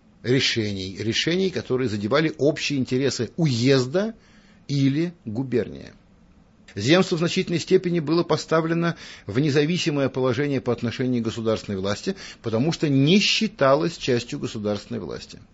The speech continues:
К счастью, и в современном законе о местном самоуправлении, где, правда, нет слова «земство», которое мы бы с вами должны были все знать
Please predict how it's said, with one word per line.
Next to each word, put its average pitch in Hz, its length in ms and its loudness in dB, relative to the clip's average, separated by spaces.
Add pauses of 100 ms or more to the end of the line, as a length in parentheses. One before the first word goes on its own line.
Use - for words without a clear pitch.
(160)
К - 60 -14
счастью, 170 600 4 (240)
и 202 120 6
в - 60 0
современном 196 840 2
законе 139 540 -2 (360)
о 120 240 2
местном 135 420 0
самоуправлении, 117 840 0
где, 143 160 -2
правда, 147 280 -2
нет 156 120 -2
слова 151 300 -2
«земство», 139 440 -4 (280)
которое 190 340 2
мы 180 120 4
бы 156 100 -4
с 127 100 -8
вами 170 200 2
должны 143 300 0
были 139 180 0
все 139 260 -2
знать 170 400 -2